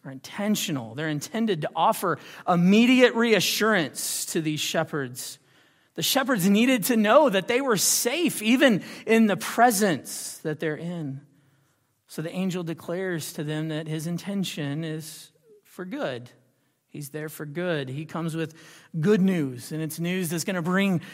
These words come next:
great joy to all the people of Israel, to all the nations of the earth, to all the ones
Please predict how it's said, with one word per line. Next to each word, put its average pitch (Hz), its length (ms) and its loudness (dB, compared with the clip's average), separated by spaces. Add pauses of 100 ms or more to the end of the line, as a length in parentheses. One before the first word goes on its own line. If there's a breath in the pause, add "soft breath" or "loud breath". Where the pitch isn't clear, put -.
(160 loud breath)
great 190 440 2
joy 170 680 2 (920)
to - 180 -12
all 190 300 0
the 214 100 -2
people 180 360 -6
of 143 100 -8
Israel, 139 520 -12 (920)
to - 100 -18
all 190 260 0
the 202 100 -2
nations 151 600 -4
of 147 100 -12
the 147 160 -14
earth, 143 300 -14
to - 80 -12
all 214 300 2
the 233 80 2
ones 143 580 -4